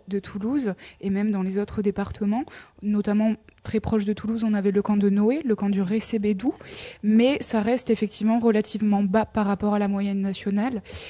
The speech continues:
Et pour faire un petit focus sur les enfants, il y a eu cent soixante-huit enfants juifs qui ont été déportés depuis le département de la Haute-Garonne. Ce chiffre est relativement faible.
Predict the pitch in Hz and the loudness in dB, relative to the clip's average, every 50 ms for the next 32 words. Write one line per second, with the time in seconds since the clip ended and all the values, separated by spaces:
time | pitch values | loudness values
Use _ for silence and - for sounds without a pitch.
0 | - - - 226 226 220 - - 226 220 - - 226 220 208 208 202 - 247 - | -8 -2 0 0 0 -2 -4 -6 -6 -6 -4 -2 0 2 2 2 2 0 -2 -2
1 | - 233 - 233 226 - - 240 240 - - - - 214 202 202 202 180 202 202 | -2 -2 -2 -2 -2 -2 -2 -6 -6 -6 -8 -6 -4 -2 0 0 0 0 0 -2
2 | 196 - - 247 269 - - - - - - 226 208 202 214 208 220 233 - - | -2 -2 -2 -4 -4 -4 -6 -16 -20 -10 -6 0 2 4 6 6 4 4 0 0
3 | - 247 220 - 233 220 - 226 214 - - 240 226 - 233 220 - - 214 214 | 0 0 0 2 0 0 0 0 -2 -2 -2 -4 -4 -4 -4 -6 -4 -4 -4 -4
4 | 196 190 240 240 - - - 208 202 196 196 - 202 180 214 214 - 214 202 - | -4 -4 -6 -8 -8 -6 -4 -2 -2 -2 -2 -4 -4 -2 -2 -2 -2 -2 -6 -6
5 | - - 240 226 220 214 - - - 214 220 226 214 185 196 196 202 196 - - | -6 -6 -4 -4 -4 -4 -6 -6 -6 -4 -2 -2 -2 -2 -2 -4 -4 -6 -8 -6
6 | 190 202 220 220 220 196 - - - 220 208 202 208 208 202 180 190 185 180 - | -6 -4 -4 -2 -4 -4 -6 -6 -6 -8 -6 -4 -4 -4 -2 -2 -2 -2 -4 -4
7 | - - - - - - - - - - 208 - - 254 240 - - 220 202 190 | -8 -14 -20 -20 -20 -20 -20 -10 -6 -6 -6 -4 -4 -6 -4 -4 -2 -2 0 2
8 | 220 220 226 220 214 - 226 208 208 202 196 190 - - - 214 208 220 233 254 | 2 2 2 2 0 -4 -4 -2 0 0 0 -2 -4 -4 -2 0 0 0 2 0
9 | 202 | -2